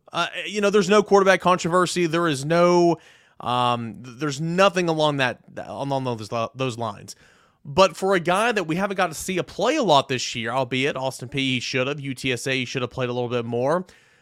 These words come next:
Um, it, it was fun to watch him play. And so, <laughs> you know, forgive us if we wanna look to the future a little bit right now in a game that just doesn't matter.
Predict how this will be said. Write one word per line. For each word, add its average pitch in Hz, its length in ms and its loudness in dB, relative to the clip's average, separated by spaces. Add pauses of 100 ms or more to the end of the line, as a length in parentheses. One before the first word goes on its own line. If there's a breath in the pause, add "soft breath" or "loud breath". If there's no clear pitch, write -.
(160 soft breath)
Um, 147 420 2
it, 135 200 -8
it 170 80 -4
was 175 180 -2
fun 233 240 4
to 254 80 2
watch 214 300 4
him 196 100 2
play. 233 480 6
And 139 140 0
so, 160 340 6
<laughs> - 80 -6
you 185 60 2
know, 170 100 4
forgive 175 480 2
us 196 140 2
if 151 100 -2
we 156 60 0
wanna 151 220 0
look 165 180 -2
to 165 100 -8
the 135 80 -6
future 226 380 -4
a 180 60 2
little 151 200 0
bit 131 160 0
right 131 240 2
now 147 380 2 (340 loud breath)
in 156 120 2
a 156 40 2
game 160 300 4
that 185 80 0
just 151 180 -6
doesn't 165 320 2
matter. 208 500 4